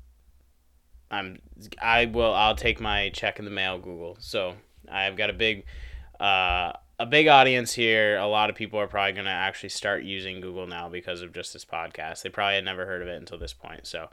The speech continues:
I will take my check in the mail. Just D M me, uh, D M Manager Grace, and we will get that out to you. Um, okay, Jared. Okay, his last name was also Fogle.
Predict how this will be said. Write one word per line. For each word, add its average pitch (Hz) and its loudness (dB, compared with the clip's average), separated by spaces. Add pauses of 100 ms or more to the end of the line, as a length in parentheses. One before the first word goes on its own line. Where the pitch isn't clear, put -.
(320)
I 113 4
will 123 2
take 131 0
my 120 2
check 110 0
in 110 -8
the 104 -6
mail. 98 0
Just 95 -8
D 98 -2
M 92 -2
me, 87 -10 (240)
uh, 92 -4
D 98 -4
M 92 -2
Manager 90 -8
Grace, - -10
and 85 -10 (400)
we 95 -8
will 92 -8
get 90 -4
that 92 0
out 92 -2
to 85 -8
you. 80 -6 (460)
Um, 135 8 (1120)
okay, 139 4 (320)
Jared. 254 6 (640)
Okay, 123 6
his 139 2
last 135 6
name 120 2
was 117 -2
also 117 2
Fogle. 113 2